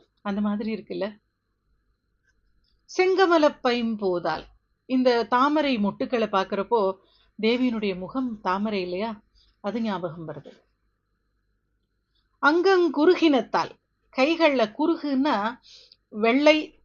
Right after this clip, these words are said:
வளையல்னு ஒரு அர்த்தம். So, கைகள்ல, தேவியினுடைய கைகள்ல சங்கு வளையல்கள் போட்டிருக்கா.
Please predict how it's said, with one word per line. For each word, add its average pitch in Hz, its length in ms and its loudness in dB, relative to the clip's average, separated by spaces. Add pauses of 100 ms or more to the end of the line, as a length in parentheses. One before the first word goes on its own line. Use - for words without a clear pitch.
(140)
வளையல்னு 247 540 4
ஒரு 190 140 0
அர்த்தம். - 280 -8 (840)
So, 320 100 -2 (100)
கைகள்ல, 330 540 4 (280)
தேவியினுடைய 277 560 0
கைகள்ல 262 460 -2 (280)
சங்கு 285 340 -2
வளையல்கள் 233 520 2
போட்டிருக்கா. - 360 -6